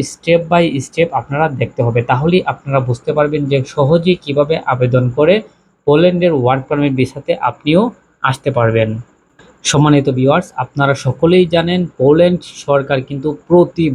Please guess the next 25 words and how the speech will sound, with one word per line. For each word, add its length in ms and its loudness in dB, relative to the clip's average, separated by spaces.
বছর 400 0
এক 200 -2
লক্ষ 280 -4
তিরিশ 300 -2
থেকে 260 -4
চৌত্রিশ 520 0
হাজার 360 2
লোক 200 4
প্রতি 340 0
বছর 420 -2
তাদের 300 2
দেশে 340 0
নিয়োগ 320 4
দিয়ে 140 2
থাকে 320 -4
ওয়ার্ক 500 0
পারমিট 380 2
ভিসার 380 0
জন্য। 240 -2
তো 40 0
এবার 180 0
অনেকেই 500 2
ভাবতে 320 -6
পারেন 260 0
যে 60 0